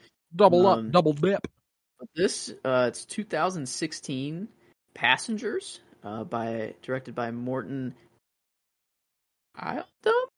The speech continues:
Speaker 2: Tyldum? T Y L D U M. Um, but starring Chris Pratt and Jennifer Lawrence.
Speaker 1: I was gonna say,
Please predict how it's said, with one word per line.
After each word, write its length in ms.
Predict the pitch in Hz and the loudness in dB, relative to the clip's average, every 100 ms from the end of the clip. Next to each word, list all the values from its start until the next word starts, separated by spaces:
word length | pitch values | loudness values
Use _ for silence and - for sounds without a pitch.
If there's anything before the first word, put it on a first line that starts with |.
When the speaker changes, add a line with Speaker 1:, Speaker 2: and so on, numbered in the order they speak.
| _ - | _ 0
Speaker 2:
Tyldum? 460 | 160 190 233 294 415 453 _ _ _ _ _ - | 4 4 4 2 0 -6 _ _ _ _ _ -14
T 220 | - 185 | -6 -4
Y 400 | 202 185 185 185 | 4 6 6 4
L 280 | - 160 180 | 4 4 4
D 140 | 156 170 | 2 -2
U 140 | 185 185 | -2 -2
M. 240 | 196 254 - - - _ _ - | -2 -4 -8 -20 -20 _ _ -6
Um, 680 | 131 131 120 113 110 107 - | -2 0 0 0 -4 -8 -4
but 120 | 147 135 | -4 0
starring 560 | - 147 143 135 123 - _ - | 6 6 6 2 -2 -8 _ -6
Chris 240 | 160 147 | 0 0
Pratt 280 | - 123 131 | 2 2 2
and 80 | 123 | 0
Jennifer 300 | 127 123 117 | -4 -4 -4
Lawrence. 480 | 110 113 131 - - _ _ _ - | -4 -4 -8 -14 -20 _ _ _ -2
Speaker 1:
I 40 | |
was 40 | 180 | 4
gonna 120 | 123 | 6
say, 320 | 117 196 | 8 8